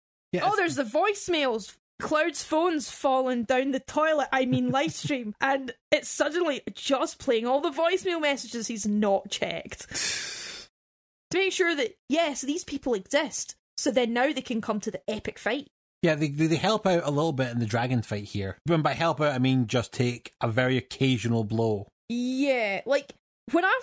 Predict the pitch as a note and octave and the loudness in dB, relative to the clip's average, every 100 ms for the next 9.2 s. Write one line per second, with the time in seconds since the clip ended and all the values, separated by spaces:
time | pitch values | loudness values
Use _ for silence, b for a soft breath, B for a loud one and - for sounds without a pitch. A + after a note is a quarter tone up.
0 | - A4 - - C4+ A#3+ G#3+ E3 F3 E3+ | 2 0 0 0 2 2 0 -2 -2 -2
1 | G3+ - A3+ - F#3 F3 G3 - - - | -2 0 0 -2 -4 -4 -4 -6 -6 -4
2 | F#3+ F3+ E3+ D#3 G3+ F#3+ - - _ E3+ | -2 -2 -4 -6 -8 -10 -14 -20 _ -2
3 | F3 D#3+ G#3+ G3 F#3 F#3 C3+ - - C#3 | 0 0 2 2 2 0 -4 -6 -2 -2
4 | C#3+ C#3 A2+ G#2+ G2 G2+ G2 F#2+ - _ | 0 -2 -2 -2 -4 -4 -8 -12 -16 _
5 | _ - A4+ D#4 - - F4 F4+ A#4+ D#4 | _ -4 0 0 -4 -8 -6 0 2 2
6 | - _ - F3 G3 A3 A3+ G#3 - F3 | -2 _ -4 -2 0 0 0 -2 0 0
7 | F3+ F3+ C3+ - - F3 D3+ D3 - - | 2 0 -2 -2 0 2 4 2 -2 -6
8 | - D3+ D#3+ - C3+ C#3+ C3+ B2+ C3+ C3 | 0 2 2 0 0 2 2 2 2 0
9 | A2+ G#2 | -2 -6